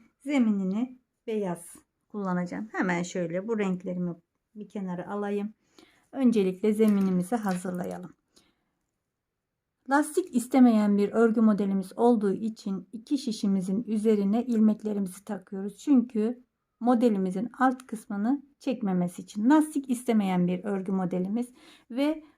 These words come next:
modelimizin ilmek sayısı on beş ilmekten oluşuyor. On beş on beş şeklinde taktıktan sonra iki tane de kenar ilmeği ilave edelim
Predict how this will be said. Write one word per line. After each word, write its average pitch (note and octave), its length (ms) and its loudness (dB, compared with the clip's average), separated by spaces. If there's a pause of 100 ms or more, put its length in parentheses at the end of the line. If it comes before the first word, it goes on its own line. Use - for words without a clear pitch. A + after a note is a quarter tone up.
modelimizin A#3+ 680 2
ilmek A#3+ 500 4
sayısı G3 460 -2
on C4 340 6
beş F#3+ 220 0
ilmekten F3+ 500 -2
oluşuyor. - 540 -8 (540)
On D#4 320 6
beş G3+ 220 2
on G3 220 0
beş F#3 200 -2
şeklinde G3+ 640 0
taktıktan G3 760 -6
sonra F#3+ 600 0
iki D4+ 240 -8
tane F3 360 -2
de F3+ 180 -4
kenar G#3+ 320 0
ilmeği F3+ 400 0
ilave G3+ 500 -2
edelim G#3 560 -2